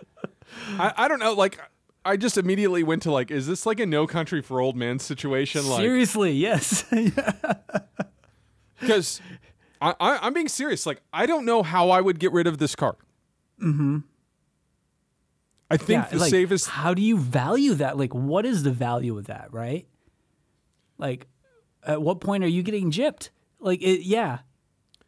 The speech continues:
Speaker 1: And almost assuredly, no one that is a dealer in my life, right, like, that is a card shop owner,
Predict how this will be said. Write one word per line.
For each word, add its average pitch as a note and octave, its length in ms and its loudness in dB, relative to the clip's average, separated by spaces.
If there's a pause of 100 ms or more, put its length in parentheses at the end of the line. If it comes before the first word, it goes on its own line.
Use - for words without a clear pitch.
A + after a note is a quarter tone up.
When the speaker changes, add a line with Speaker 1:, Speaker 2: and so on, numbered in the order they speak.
(260)
Speaker 1:
And F#3 200 -2
almost B3 460 2
assuredly, C3+ 760 0 (540)
no D3+ 220 2
one F#3 480 0 (540)
that C#3 200 -2
is C3 140 -2
a C3+ 100 0
dealer C3+ 400 0
in A#2 120 -2
my A#2 200 -2
life, G#2 520 -6 (260)
right, A2+ 200 -8
like, A#2 280 -8
that A#2 140 -6
is A2+ 160 -6
a A2+ 100 -6
card B2 500 -10
shop A2+ 320 -10
owner, G2 380 -14